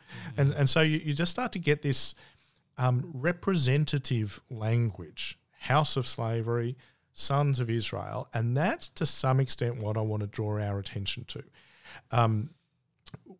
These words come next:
Speaker 2: we can easily read these passages and think of, you've got Pharaoh and you've got the Egyptians and you've got God and you've got the Israelites. Whereas it's a bit different. If you want to think about the, the many,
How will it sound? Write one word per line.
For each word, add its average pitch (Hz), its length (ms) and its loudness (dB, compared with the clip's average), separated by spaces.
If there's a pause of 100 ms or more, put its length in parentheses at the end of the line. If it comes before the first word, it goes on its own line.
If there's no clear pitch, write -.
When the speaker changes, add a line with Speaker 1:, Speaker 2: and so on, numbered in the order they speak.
(200)
Speaker 2:
we 135 120 2
can 131 200 4
easily 180 420 2
read 139 280 4
these 131 200 4
passages 120 560 2
and 113 200 -4
think 120 260 0
of, 104 220 -2
you've 104 180 -4
got 95 320 -8
Pharaoh 139 680 4 (480)
and 104 240 -2
you've 104 120 -4
got 104 360 -4
the 110 100 -6
Egyptians 98 720 -2 (260)
and 104 140 -4
you've 92 160 -6
got 92 180 -8 (200)
God 123 560 2 (120)
and 101 180 -6
you've 92 140 -10
got 92 240 -12
the 98 100 -16 (140)
Israelites. 95 680 -4 (340)
Whereas 104 240 0
it's 101 140 -2
a - 40 -20
bit 175 180 2
different. 120 260 -2
If - 100 -6
you 113 60 2
want 135 120 6
to 135 40 6
think 127 220 2
about 117 400 0
the, 107 100 -2
the 107 200 -4
many, 113 600 -2